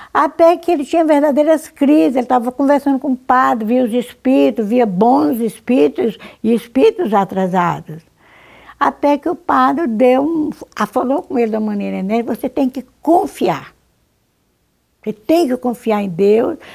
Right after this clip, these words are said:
você tem que confiar em Jesus, você tem que confiar em Ma-, em, em Maria." Porque se, se esses espi-, isso que você tá falando, que o padre nem aceitava aquilo,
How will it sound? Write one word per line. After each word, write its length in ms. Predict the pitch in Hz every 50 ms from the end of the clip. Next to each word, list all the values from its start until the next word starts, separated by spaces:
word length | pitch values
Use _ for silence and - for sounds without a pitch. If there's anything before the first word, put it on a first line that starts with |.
| - - _
você 140 | - 254
tem 300 | 247 254 - 330 330 339
que 80 | 330 -
confiar 300 | 294 277 - - 240 233
em 40 | 226
Jesus, 300 | 220 214 214 202 262 254
você 60 | -
tem 140 | - 480 523
que 80 | 508
confiar 340 | - 494 359 240 277 262 262
em 40 | 269
Ma-, 200 | 277 285 - -
em, 180 | 311 240 254 247 - - -
em 220 | 254 254 311 254 240
Maria." 640 | 247 269 - 269 247 240 247 254 254 214 175 160 - _ _ _ _ _ _ _ _ _ _ _ _ _ _ _ _ _ _ _
Porque 300 | - 214 - - 240 240
se, 400 | - - - - 269 311 - 302 - - _ _ _ _
se 240 | - - - - 226
esses 500 | 233 254 294 320 339 277 - - 240 220
espi-, 500 | - - - 220 - - - 220 226 233
isso 120 | 220 220 -
que 60 | -
você 80 | - 202
tá 120 | 208 - 196
falando, 400 | 196 - 202 196 190 196 214 226
que 60 | 349
o 40 | -
padre 280 | - - - - 240
nem 140 | 254 330 453
aceitava 680 | 480 - - 466 494 494 - - 220 220 285 277 302
aquilo, 320 | 208 - - 214 220 214